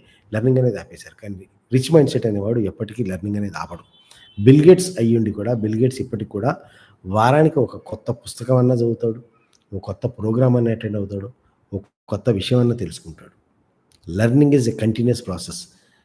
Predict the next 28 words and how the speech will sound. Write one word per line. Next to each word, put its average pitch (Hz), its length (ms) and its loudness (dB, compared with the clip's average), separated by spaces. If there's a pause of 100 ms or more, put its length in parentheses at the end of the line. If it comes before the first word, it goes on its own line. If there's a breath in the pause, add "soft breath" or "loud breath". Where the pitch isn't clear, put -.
(120)
ఈ 113 120 2
రిచ్ 120 220 0
పీపుల్ 135 280 6
అందరికీ 113 340 -2
కూడా 107 240 -4
కంటిన్యూస్‌గా 117 600 -2
కంపల్సరీగా 104 600 -4
ఉండేది 95 320 -8
అంటే 90 240 -16
లెర్నింగ్. 87 380 -16 (400 soft breath)
ఎప్పుడు 143 280 4
కూడా 143 140 8
మీరు 117 160 2
చూడండి, 110 340 0
మీరు 104 200 -4
కనుక 107 200 -6
ఎయిర్‌పోర్ట్‌లో 127 540 2
కనుక 113 200 0
ఎప్పుడైనా 101 340 -6
వెళ్ళటం 98 340 -6
గమనిస్తే, 98 500 -12 (840 soft breath)
ఎయిర్‌పోర్ట్‌లో 131 500 4
అంటే 117 160 0
నేను 120 280 4 (760 soft breath)
బస్సు-, 123 500 0
బస్సులో 113 400 2
ప్రయాణం 107 360 -2
చేశాను, 95 440 -10